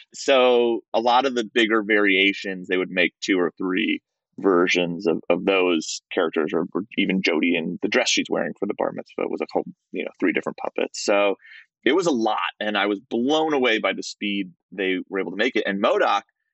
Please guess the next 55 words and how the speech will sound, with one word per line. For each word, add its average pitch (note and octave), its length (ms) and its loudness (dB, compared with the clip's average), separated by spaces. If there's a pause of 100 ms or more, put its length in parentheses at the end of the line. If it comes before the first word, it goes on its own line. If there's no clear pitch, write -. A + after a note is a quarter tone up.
(180)
and G#2+ 200 0
I G#2 60 0
think G#2 180 -6
Melissa G#2+ 560 2
were G#2 260 -4
actually G#2 440 -2
made G#2 180 -2
with F#2+ 160 -6
three G#2+ 140 -4
D E2 160 -8
printers, - 560 -10
the - 80 -2
bases. F2+ 600 -2 (420)
And G2 120 -4
that - 140 0
would - 140 -2
take, - 240 -4
like, F2+ 100 0 (140)
forty-eight G2+ 400 0
hours E2+ 420 0
to - 60 -10
make D2+ 200 -8
a - 40 -4
modok D2+ 500 -4 (260)
from G2 120 -10
scratch. C#2+ 500 -2
And G2 100 -2
then F2+ 120 0
it C2+ 60 -2
would F2+ 100 -2
need E2 120 0
to D#2 60 -10
be D#2 120 -6
painted, E2+ 520 -2
and D#2+ 100 -6
then D#2+ 220 -4 (320)
the G#2+ 80 -4 (100)
fabric F2+ 400 0
on F2 80 -4
the G2 80 -2
arms G#2+ 440 -2
and F#2 60 -2
all F#2 120 2
that G#2 200 0
needed E2+ 200 -4
to D#2 80 -8
be D#2+ 260 -2 (220)
kind F2+ 100 -8
of - 100 -14
sewn E2 500 -4
and D#2 140 -8
put - 120 -10
together. C#2+ 640 0
And C#2+ 160 -4
it D#2+ 260 4